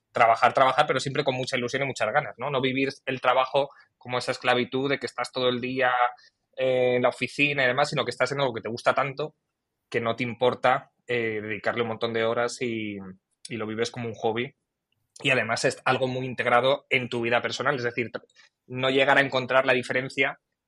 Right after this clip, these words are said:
entre lo personal y lo profesional, porque tu trabajo, ¿no? O tu empresa, tu proyecto también es algo que te define a nivel personal.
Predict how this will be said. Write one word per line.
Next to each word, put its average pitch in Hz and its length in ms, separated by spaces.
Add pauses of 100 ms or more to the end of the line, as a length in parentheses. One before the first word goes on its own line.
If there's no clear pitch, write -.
(100)
entre 127 380
lo 131 180
personal 117 420
y 123 60
lo 117 100
profesional, 123 600 (460)
porque 123 360
tu 110 220
trabajo, 117 560
¿no? 135 220
O 139 80
tu 127 100
empresa, 117 460
tu 127 100
proyecto 117 400
también 113 260
es - 180
algo 117 280
que 127 100
te 120 120
define 113 320
a - 20
nivel 104 200
personal. 98 340